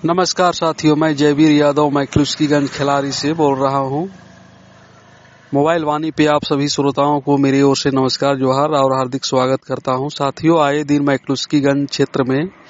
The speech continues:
रेलवे फाटक के पास काफ़ी परेशानियां होती है आर पार होने के लिए। इसको ध्यान में रखते हुए आम जनता ने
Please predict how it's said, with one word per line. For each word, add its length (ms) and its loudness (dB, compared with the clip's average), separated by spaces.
रेलवे 220 2
फाटक 420 -4
के 80 2
पास 340 -2
काफ़ी 240 0
परेशानियां 840 -2
होती 220 -6
है 220 2
आर 180 2
पार 220 0
होने 280 -4
के 120 -4
लिए। 280 -2
इसको 240 -2
ध्यान 280 -2
में 140 -4
रखते 320 -2
हुए 180 2
आम 260 0
जनता 400 -4
ने 180 -4